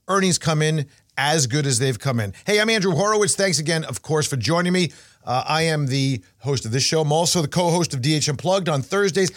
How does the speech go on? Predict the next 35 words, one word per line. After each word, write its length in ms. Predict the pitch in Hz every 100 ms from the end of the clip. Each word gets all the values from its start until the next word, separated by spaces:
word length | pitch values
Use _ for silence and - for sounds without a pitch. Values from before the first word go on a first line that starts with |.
| -
I'm 160 | - 220
also 280 | 302 294 247
the 80 | 170
president. 420 | - 139 143 156
I'm 60 |
also 180 | 175 160
the 80 | 143
founder 800 | 113 - 151 160 156 107 98 104 - - - -
of 180 | 139 120
Horowitz 480 | 113 175 175 151
and 100 | 143
Company, 300 | 120 127 120
which 320 | 127 104 143 -
is 380 | 160 165 165 123 - - _ -
an 100 | 131
investment 680 | 120 101 147 151 - 160 -
advisory 680 | 131 107 135 127 139 123 135
firm. 500 | 117 - 143 147 151
At 80 | 127
the 80 | 123
heart 240 | 120 156
of 60 | 135
what 100 | 135
we 80 |
do 380 | 123 95 151 147 - - -
and 80 |
what 60 | 143
we 80 | 139
talk 340 | - 180 180
about 340 | 160 156 147 - _ _
on 240 | 135 127
this 160 | 131 185
show 400 | - 156 139 135 - - _
is 240 | 165 156
not 380 | 147 202 208 196